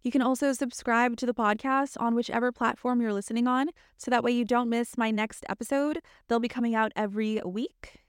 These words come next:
And, uh, you can also follow the podcast on Instagram at Behind the Sale. I'll also link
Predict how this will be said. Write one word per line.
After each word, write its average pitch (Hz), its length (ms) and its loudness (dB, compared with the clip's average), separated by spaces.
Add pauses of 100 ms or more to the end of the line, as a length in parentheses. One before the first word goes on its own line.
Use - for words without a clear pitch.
(200)
And, 220 360 0
uh, 208 320 4 (240)
you 233 80 -2
can 277 100 4
also 285 240 2
follow 262 280 2
the 262 100 -2
podcast 220 600 -4
on 220 120 0
Instagram 208 580 0
at 208 220 -2
Behind 208 640 0
the 196 200 -6
Sale. - 640 -6 (680)
I'll 208 220 4
also 208 380 0
link 190 260 -4